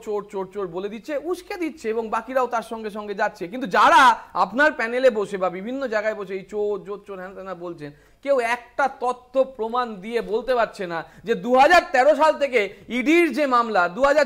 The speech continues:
চোদ্দ সাল থেকে সিবিআই এর যে মামলা, শুন-, শুনে নিন, শুধু মদন মিত্রের কথা বলে দিই, একটা চার্জশিট সাপ্লিমেন্টারি দিতে পারেনি,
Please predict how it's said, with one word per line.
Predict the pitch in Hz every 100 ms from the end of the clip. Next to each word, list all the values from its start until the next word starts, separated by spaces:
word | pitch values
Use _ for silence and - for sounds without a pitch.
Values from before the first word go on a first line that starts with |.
| -
চোদ্দ | 294 277 349
সাল | 302 311
থেকে | 277 269
সিবিআই | 254 254 330 349 339
এর | 269
যে | 262
মামলা, | 240 208 202 196 - - - 160
শুন-, | 285 311
শুনে | 226 320
নিন, | 330
শুধু | 285 330
মদন | 262 269 403 392
মিত্রের | 349 330 285
কথা | 254 226 208
বলে | 175 147
দিই, | 123 - _ _ _ _ -
একটা | 320 339 - 233 370 359
চার্জশিট | 254 247 - - 339
সাপ্লিমেন্টারি | - - 240 254 240 254
দিতে | 214 185 220
পারেনি, | 220 226 240